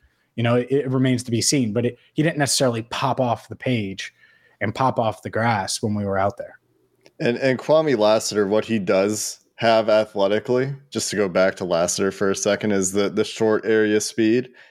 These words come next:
Speaker 2: Doesn't necessarily have the long speed, ran a four five, but had a really good, had really good splits. And there's a feature of him up on The Athletic, you know, going back and talking about his dad and stuff. But
Speaker 1: Mm-hmm.
Speaker 2: that'll be a fun storyline,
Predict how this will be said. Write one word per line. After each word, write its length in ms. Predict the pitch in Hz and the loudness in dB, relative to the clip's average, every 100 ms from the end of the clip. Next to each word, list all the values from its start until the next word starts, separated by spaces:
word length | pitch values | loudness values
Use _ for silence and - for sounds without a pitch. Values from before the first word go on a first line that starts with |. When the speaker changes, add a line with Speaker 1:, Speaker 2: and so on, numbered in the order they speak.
| _ | _
Speaker 2:
Doesn't 240 | 127 143 160 | -2 0 0
necessarily 540 | 151 - 147 143 139 | 0 0 0 2 2
have 160 | 123 110 | 0 -2
the 80 | |
long 340 | 92 92 98 110 | -2 0 0 -2
speed, 400 | - 120 117 101 | -4 0 0 0
ran 160 | 101 | -2
a 60 | 95 | -2
four 260 | - 101 98 | -4 -4 -2
five, 480 | - 92 95 98 - - _ _ - | 0 0 0 -2 -6 -20 _ _ -6
but 340 | 95 107 92 - _ _ - | 0 0 0 -10 _ _ -6
had 140 | 113 110 | -2 0
a 40 | |
really 440 | 92 107 113 110 | 0 0 2 2
good, 540 | 98 104 104 98 92 - _ | 0 0 2 0 -2 -10 _
had 140 | - 107 | -4 0
really 180 | 127 117 | 2 2
good 180 | 107 | 0
splits. 500 | - - 113 82 - | -4 -2 -2 -2 -4
And 180 | 107 107 | -2 2
there's 180 | 123 110 | 2 0
a 60 | 110 | -2
feature 480 | - 117 - 101 | 0 0 0 0
of 140 | 87 85 | 0 -2
him 160 | 87 | -4
up 160 | 90 90 | -4 -2
on 260 | 90 85 87 _ _ _ _ _ _ - | -2 -4 -10 _ _ _ _ _ _ -4
The 160 | 92 | 0
Athletic, 460 | 98 92 98 92 92 | 0 0 0 0 -2
you 160 | 110 101 | -2 0
know, 100 | 92 | 0
going 280 | 104 98 | 0 0
back 280 | 92 92 90 | 2 2 0
and 100 | 90 | -4
talking 320 | 95 90 90 | -2 -2 -2
about 200 | 90 85 | -4 -2
his 100 | 85 | -2
dad 240 | - 82 82 | 0 0 0
and 140 | 87 | -2
stuff. 400 | - - 95 - - | -4 -2 -4 -4 -4
But 180 | 87 - - - | -4 -6 -20 -10
Speaker 1:
Mm-hmm. 140 | 117 | -2
Speaker 2:
that'll 180 | 113 127 | 2 2
be 140 | 127 117 | 4 2
a 40 | |
fun 240 | - 110 | 2 0
storyline, 760 | 104 - 101 98 95 92 90 | 0 -2 0 2 2 0 0